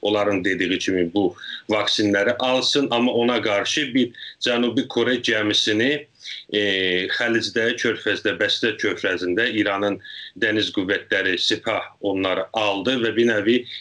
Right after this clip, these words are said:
təhdid etməyə başladı və bu məsələdən sonra, e, görürük ki, İranda, e, yerli aşının da, e, təsiri hələ bəlli deyil.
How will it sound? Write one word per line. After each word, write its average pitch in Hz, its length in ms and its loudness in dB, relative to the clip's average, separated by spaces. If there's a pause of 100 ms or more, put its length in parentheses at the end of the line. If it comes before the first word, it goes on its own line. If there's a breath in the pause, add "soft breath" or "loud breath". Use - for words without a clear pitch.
(160 loud breath)
təhdid 107 400 -2
etməyə 107 380 0
başladı 120 520 -2
və 117 120 2
bu 117 120 4
məsələdən 104 560 0
sonra, 110 360 0 (520 loud breath)
e, 110 180 2
görürük 113 520 0
ki, 135 160 0 (140)
İranda, 113 840 0
e, 101 140 0 (380)
yerli 139 420 2
aşının 110 640 -2
da, 92 140 0 (380 loud breath)
e, - 140 -6 (880)
təsiri 113 540 0
hələ 110 400 0
bəlli 104 400 0 (140)
deyil. 135 340 0